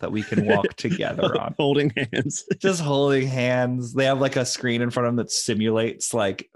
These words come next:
Speaker 1: famous national forests. <laughs> That's adorable. I would
Speaker 2: It
Speaker 1: have,
Speaker 2: would be
Speaker 1: I would,
Speaker 2: great.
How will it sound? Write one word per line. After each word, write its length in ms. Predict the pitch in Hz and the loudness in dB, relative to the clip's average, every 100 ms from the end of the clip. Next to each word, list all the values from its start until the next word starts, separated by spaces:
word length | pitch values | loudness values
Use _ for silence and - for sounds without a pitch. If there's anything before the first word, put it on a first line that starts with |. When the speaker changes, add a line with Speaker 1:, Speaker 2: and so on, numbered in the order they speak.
| 160 | -18
Speaker 1:
famous 600 | - - 127 110 107 - | -16 -4 -2 0 0 -2
national 560 | 113 104 - - 107 113 | -2 -4 -4 -6 -4 -4
forests. 1080 | 110 123 110 135 135 254 - - - - - - - _ - - | -2 -2 0 0 -2 -2 -2 -2 -2 -2 -2 -4 -10 _ -16 -16
<laughs> 440 | - _ - - | -16 _ -16 -2
That's 160 | 196 208 | 0 4
adorable. 720 | 214 139 143 135 117 104 95 | 2 4 4 4 2 2 2
I 160 | 110 | 2
would 160 | 143 147 | 2 2
Speaker 2:
It 40 | 143 | 2
Speaker 1:
have, 200 | 135 - | 4 4
Speaker 2:
would 100 | 127 | 6
be 60 | |
Speaker 1:
I 40 | 160 | 6
would, 100 | 170 | 4
Speaker 2:
great. 180 | 170 | 2